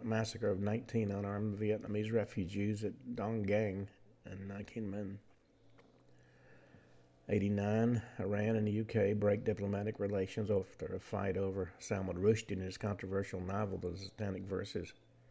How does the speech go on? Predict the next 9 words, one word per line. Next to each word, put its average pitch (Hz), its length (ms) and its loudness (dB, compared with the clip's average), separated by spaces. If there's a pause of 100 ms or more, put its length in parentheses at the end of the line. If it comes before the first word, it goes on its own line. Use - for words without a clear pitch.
(1600)
Nineteen 101 300 0
ninety-three, 107 460 2
the 110 120 2
tugboat 110 540 6
Thomas 107 360 2
Herbert, 117 460 2 (960)
uh, 98 380 -10 (1080)
or 95 300 -2 (120)
Hebert, 107 520 2